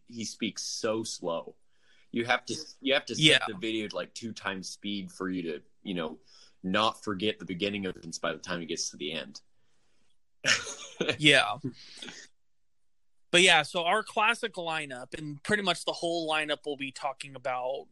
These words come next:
Speaker 2: in this episode, is you've got Dimebag on guitar, Vinnie Paul drums, Rex Brown bass, and Philip Anselmo on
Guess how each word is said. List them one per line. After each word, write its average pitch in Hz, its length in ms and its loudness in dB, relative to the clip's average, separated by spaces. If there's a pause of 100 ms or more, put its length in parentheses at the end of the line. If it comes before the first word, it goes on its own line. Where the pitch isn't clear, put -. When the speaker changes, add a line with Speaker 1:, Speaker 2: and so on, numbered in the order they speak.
Speaker 2:
in 143 200 -8
this 131 280 -4
episode, 123 840 -2
is 120 880 -2
you've 135 160 -4
got 123 240 2 (380)
Dimebag 156 760 6
on 156 440 -6
guitar, 123 640 -2
Vinnie 135 260 -2
Paul 135 300 -2
drums, 123 800 -6 (220)
Rex 139 300 6
Brown 135 400 4
bass, 123 500 -6
and 127 200 -8
Philip - 640 0
Anselmo 123 800 0
on 127 500 -2